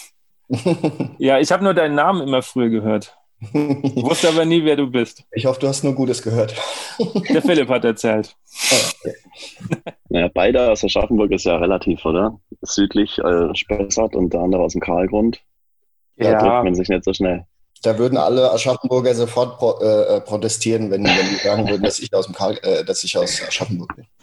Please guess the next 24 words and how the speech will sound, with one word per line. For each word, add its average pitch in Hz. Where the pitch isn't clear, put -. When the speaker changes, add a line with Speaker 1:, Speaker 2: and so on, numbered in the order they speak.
Speaker 3:
Ja. 101
Speaker 2:
Das 87
stimmt. 120
Aber 147
Markus, 151
hast 160
du 156
Dirk 131
vorher 143
gekannt? 202
Speaker 3:
Wir 107
haben 113
uns -
kennengelernt, 110
glaub 101
ich, -
erst -
in 113
Strauing. 82
Anfang 98
der 92
Bundeswehr. 90
Genau. 85
Ja. 185